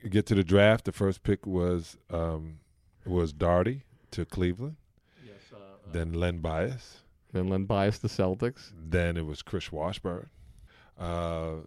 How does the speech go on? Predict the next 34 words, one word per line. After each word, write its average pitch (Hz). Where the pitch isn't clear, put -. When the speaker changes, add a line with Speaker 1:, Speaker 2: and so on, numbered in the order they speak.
Speaker 1:
he 82
was 80
a 82
drug 78
addict. 78
So, 85
uh, 90
<laughs> -
I -
don't 87
know. 95
Uh, 127
<laughs> -
he, 117
he 110
got, 110
and 107
number 98
four 110
pick 113
was 101
Chuck -
Person. 127
Number 87
fifth 101
pick -
was, 87
um, 80
Ken 92
S-, -
uh, 80
was, 80
uh, 76
Skywalker, 98